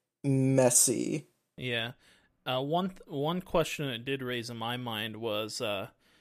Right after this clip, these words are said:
Speaker 2: because half of the players are currently, quote unquote, unmerged,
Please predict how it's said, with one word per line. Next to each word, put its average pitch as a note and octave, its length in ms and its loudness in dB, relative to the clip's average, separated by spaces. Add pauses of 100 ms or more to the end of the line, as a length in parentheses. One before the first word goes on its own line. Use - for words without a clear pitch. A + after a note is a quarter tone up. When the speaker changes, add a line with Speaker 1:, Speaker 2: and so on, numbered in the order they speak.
(240)
Speaker 2:
because D#3 720 4 (220)
half - 560 4
of C#3 140 -2
the A2 80 -10
players C3 500 0
are B2 80 -2
currently, A#2+ 600 -8 (280)
quote C3+ 240 2
unquote, C3 500 -2
unmerged, B2+ 840 -4